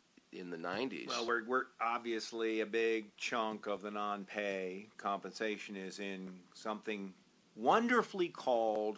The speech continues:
Speaker 2: future
Speaker 1: Ah.
Speaker 2: unsecured
Speaker 1: Oh, future unsecured.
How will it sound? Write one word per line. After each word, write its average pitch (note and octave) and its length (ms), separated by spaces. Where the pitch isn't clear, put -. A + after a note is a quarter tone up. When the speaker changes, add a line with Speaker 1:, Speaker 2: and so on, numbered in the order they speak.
Speaker 2:
future D#3+ 920
Speaker 1:
Ah. F3 280
Speaker 2:
unsecured A#2 1160
Speaker 1:
Oh, D#3+ 260
future B2 420
unsecured. A#2+ 640